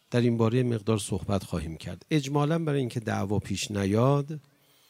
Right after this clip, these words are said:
دو تا کار رو ما باید همزمان انجام بدیم. یک، کار کنیم روی استقلال خودمون،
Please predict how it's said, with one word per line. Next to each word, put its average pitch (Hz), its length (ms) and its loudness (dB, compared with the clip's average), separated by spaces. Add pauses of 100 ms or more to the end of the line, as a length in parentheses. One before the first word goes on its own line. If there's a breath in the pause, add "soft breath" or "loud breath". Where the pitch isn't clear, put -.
(800 loud breath)
دو 175 140 6
تا 160 180 -2
کار 139 300 0
رو 139 140 0
ما 117 140 2
باید 107 300 0
همزمان 95 720 -2
انجام 87 540 -2
بدیم. - 380 -14 (480)
یک، 143 400 2 (160)
کار 117 280 2
کنیم 101 340 -4
روی 92 440 0 (180)
استقلال 107 580 0
خودمون، 117 580 -6